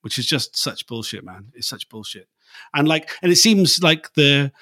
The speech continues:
you know, when you've got people, like, who you're not, they're not even knowing their cipher, they haven't got a cipher for them. You can't even talk about them.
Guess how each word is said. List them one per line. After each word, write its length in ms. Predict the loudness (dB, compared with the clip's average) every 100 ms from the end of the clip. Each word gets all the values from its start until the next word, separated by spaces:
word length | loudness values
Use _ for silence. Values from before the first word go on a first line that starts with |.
| -6 4
you 80 |
know, 60 | 6
when 100 | 8
you've 120 | 6
got 200 | 4 2
people, 240 | 2 4 2
like, 160 | 2 0
who 300 | 0 0 -2 2
you're 120 | 4
not, 120 | 6 6
they're 80 |
not 160 | 4 4
even 240 | 4 4
knowing 280 | 4 4 2
their 120 | 2
cipher, 380 | 0 2 0 0
they 80 | 0
haven't 120 | 0
got 60 | 0
a 40 |
cipher 300 | 2 4 2
for 220 | -2 -4 -4
them. 200 | -8 -12 -20 -12
You 80 | -4
can't 280 | 0 2 4
even 140 | 2
talk 300 | 2 2 2
about 260 | 2 2 2
them. 260 | 0 0